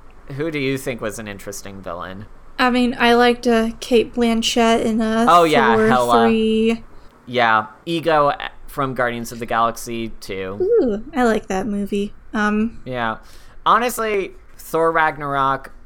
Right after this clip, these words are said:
Speaker 1: Guardians of the Galaxy three, Black Panther, those are kind of, like,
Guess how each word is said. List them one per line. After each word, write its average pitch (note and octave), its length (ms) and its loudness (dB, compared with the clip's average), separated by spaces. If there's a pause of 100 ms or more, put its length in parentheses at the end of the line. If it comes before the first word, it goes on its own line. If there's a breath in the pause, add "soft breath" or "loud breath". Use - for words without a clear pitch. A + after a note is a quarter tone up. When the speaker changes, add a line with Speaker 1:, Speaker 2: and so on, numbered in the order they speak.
(180)
Speaker 1:
Guardians C#3 380 -2
of B2+ 60 -14
the B2 60 -8
Galaxy A#2+ 440 -2
three, A2 260 -8
Black A2+ 320 -4
Panther, A2 280 -6
those G#2+ 240 -4
are A2+ 80 -6
kind G#2+ 220 -8
of, G#2 160 -12
like, G2 260 -8